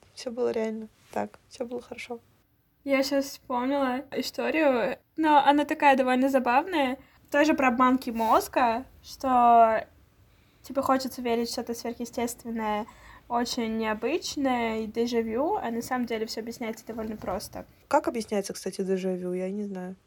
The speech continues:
Speaker 2: Я верю в теорию того, что просто мозг — это же классная машина,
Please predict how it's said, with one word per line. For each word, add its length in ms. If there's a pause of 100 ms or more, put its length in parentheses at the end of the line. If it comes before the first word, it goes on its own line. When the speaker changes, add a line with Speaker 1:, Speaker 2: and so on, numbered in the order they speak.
(340)
Speaker 2:
Я 240 (120)
верю 260
в 100
теорию 440
того, 460
что 720
просто 400
мозг — 500
это 160
же 100
классная 440
машина, 720